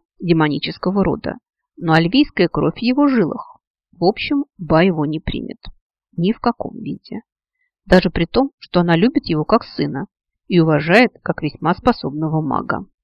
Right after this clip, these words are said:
Да, вот вам и многонациональное государство. Вот вам и равенство всех расовых меньшинств. Миф, да и только. Хотя следует признать, что ко всем остальным относятся нормально. У нас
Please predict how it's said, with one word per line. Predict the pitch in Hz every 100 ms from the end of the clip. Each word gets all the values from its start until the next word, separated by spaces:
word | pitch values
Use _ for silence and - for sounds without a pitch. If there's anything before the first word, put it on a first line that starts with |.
| _ _ -
Да, | 175 151 160 - _ _ _ _ _ _ _ -
вот | 220 302 -
вам | 294 - _
и | 170
многонациональное | 165 202 269 247 - 151 156 202 190
государство. | 147 - - - - - 175 185 _ _ _ _ _ _ -
Вот | 196 285 -
вам | 302 -
и | 359
равенство | 220 180 180 190 - 185 -
всех | - 170 -
расовых | 180 - 180 165 -
меньшинств. | 175 - 165 165 - - _ _ -
Миф, | 320 415 - -
да | 185 190
и |
только. | 208 330 - - - _ _ _ _ _ _ _ _ _ _
Хотя | - 180 370
следует | 392 285 269 247
признать, | - 226 208 277 - - -
что | -
ко | - 190
всем | - 226
остальным | 208 - 196 247 359 _
относятся | - - 156 - 208 208
нормально. | 202 180 - - - 185 _ _ _ _ _ _ -
У | 202
нас | 247